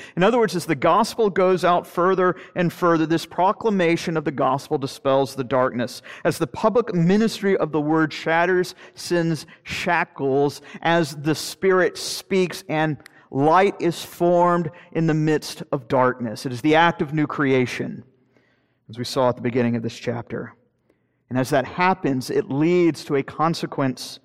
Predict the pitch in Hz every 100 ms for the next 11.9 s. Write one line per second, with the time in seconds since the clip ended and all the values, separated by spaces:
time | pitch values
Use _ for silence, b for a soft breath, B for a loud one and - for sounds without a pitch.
0 | B B B B B - 143 - - -
1 | - _ 160 160 151 156 143 - 180 190
2 | - 180 151 - 147 - 135 - - 123
3 | 127 120 117 117 123 120 120 117 120 117
4 | 117 113 131 143 131 - 123 117 117 120
5 | 117 110 - 127 143 139 139 - - -
6 | b b b b b - 120 - - 110
7 | - - - _ _ _ _ _ _ _
8 | _ - 127 127 123 120 - 147 151 143
9 | 120 104 82 - 92 - 135 - - 180
10 | 165 135 123 - B B B - 120 135
11 | - 127 117 113 110 - 113 107